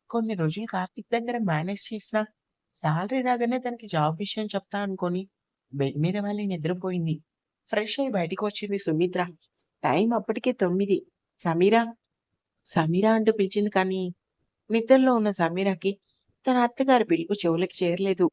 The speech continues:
ఎక్కడికి పోయింది? కాఫీ అయినా పెట్టదా? ఏం పిల్లో ఏంటో అనుకొని కిచెన్ రూమ్కి వచ్చింది. అంతా నీట్‌గా ఉంది. ఏ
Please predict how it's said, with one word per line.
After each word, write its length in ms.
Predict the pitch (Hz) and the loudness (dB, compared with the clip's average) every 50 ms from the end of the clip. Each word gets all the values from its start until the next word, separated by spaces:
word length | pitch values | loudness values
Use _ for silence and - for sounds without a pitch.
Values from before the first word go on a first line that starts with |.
| - _ _ _ _ _ _ _ _ _ _ - | 0 _ _ _ _ _ _ _ _ _ _ -8
ఎక్కడికి 380 | 170 170 - 247 277 294 294 | -8 -4 -2 -2 -2 -2 0
పోయింది? 380 | 247 262 240 214 202 190 185 185 185 - _ _ _ _ _ _ _ - | 2 4 4 4 4 2 0 -2 -2 -6 _ _ _ _ _ _ _ 0
కాఫీ 380 | 170 165 190 226 - - 269 262 | 2 2 2 -2 -2 4 4 6
అయినా 220 | 247 240 240 254 | 6 6 4 2
పెట్టదా? 480 | 247 - - - - - 208 196 175 180 208 233 - _ _ _ _ _ _ 143 | 2 2 0 -2 -2 -4 -2 -2 -2 -2 -4 -6 -12 _ _ _ _ _ _ 0
ఏం 240 | 156 156 165 190 220 | 2 4 4 4 2
పిల్లో 280 | 226 226 220 226 233 247 247 | 2 0 2 2 2 2 2
ఏంటో 280 | 220 214 226 220 240 226 | 2 0 2 4 4 4
అనుకొని 380 | 220 214 214 208 202 190 196 | 4 4 2 0 0 0 2
కిచెన్ 340 | 190 180 170 - 180 185 196 | -2 -2 -2 -2 -4 -2 -2
రూమ్కి 180 | 196 190 196 185 | -2 0 -2 -2
వచ్చింది. 400 | 180 180 - 175 170 160 156 - - _ _ _ _ _ _ _ _ _ | -4 -2 -4 -2 0 0 -2 -2 -4 _ _ _ _ _ _ _ _ _
అంతా 300 | - 143 151 156 214 240 | -4 -4 -4 -2 -2 -2
నీట్‌గా 420 | 233 233 220 226 226 254 254 254 247 | -2 0 -2 -2 -2 -2 0 0 2
ఉంది. 280 | 240 226 208 196 175 - - _ _ _ _ _ _ _ | 2 2 2 2 0 0 -4 _ _ _ _ _ _ _
ఏ 140 | 151 151 | 0 2